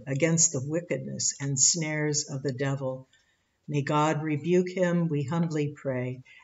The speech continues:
And O Prince of the heavenly hosts, by the power of God, cast into hell Satan and all the evil spirits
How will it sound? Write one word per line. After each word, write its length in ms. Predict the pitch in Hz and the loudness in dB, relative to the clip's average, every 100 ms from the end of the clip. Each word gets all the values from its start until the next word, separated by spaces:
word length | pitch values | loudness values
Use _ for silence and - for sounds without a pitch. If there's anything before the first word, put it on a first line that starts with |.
| - | -2
And 140 | 190 | 0
O 160 | 190 180 | 2 0
Prince 680 | - 254 226 214 - - - _ | 0 2 2 2 0 -2 -16 _
of 120 | 151 | -4
the 120 | 143 143 | -2 -4
heavenly 600 | - 190 175 170 151 - | -4 -4 -2 -2 -4 -6
hosts, 560 | 131 131 - - - - _ _ _ _ _ - | -6 -4 -2 -4 -6 -20 _ _ _ _ _ -6
by 140 | 139 | -4
the 100 | 131 | -4
power 460 | - 147 156 151 151 - | -4 -2 0 0 -2 -4
of 220 | 127 120 | -6 -4
God, 420 | 131 135 135 123 - - _ | -4 -2 -2 -4 -10 -20 _
cast 480 | - 185 175 - - | -6 0 0 0 -2
into 320 | 139 135 131 | -2 -2 -4
hell 320 | 127 165 165 | -4 -4 -2
Satan 800 | 165 - 143 139 139 - 98 110 _ _ _ _ _ | 0 0 0 -2 -4 -8 -8 -10 _ _ _ _ _
and 220 | 135 131 - | -4 -4 -6
all 320 | 156 156 151 147 | -2 0 0 -2
the 160 | 147 - | -4 -4
evil 280 | 160 156 | -2 0
spirits 920 | 135 - - 147 131 123 120 - - | 4 4 4 2 2 0 0 -2 -2